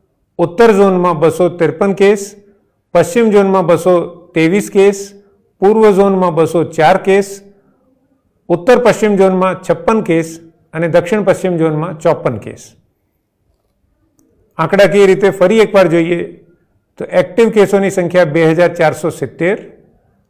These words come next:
આજ રોજ સુધી, ગઈકાલ સુધી જે ડિસ્ચાર્જ છે એ ત્રણસો ચોરાણું, ગઈકાલ સુધી મૃત્યુ એકસો સુડતાલીસ અને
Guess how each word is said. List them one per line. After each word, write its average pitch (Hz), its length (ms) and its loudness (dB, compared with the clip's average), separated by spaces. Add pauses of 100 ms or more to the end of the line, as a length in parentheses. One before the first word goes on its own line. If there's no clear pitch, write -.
(200)
આજ 185 240 4
રોજ 202 200 4
સુધી, 196 400 -2
ગઈકાલ 180 440 2
સુધી 165 240 -4
જે 160 380 -4
ડિસ્ચાર્જ 160 480 0
છે 175 160 -2
એ 170 140 -4
ત્રણસો 165 520 -4
ચોરાણું, 170 720 -6 (1900)
ગઈકાલ 190 380 4
સુધી 190 480 -2
મૃત્યુ 170 500 -2
એકસો 180 300 -2
સુડતાલીસ 160 800 0 (840)
અને 170 520 0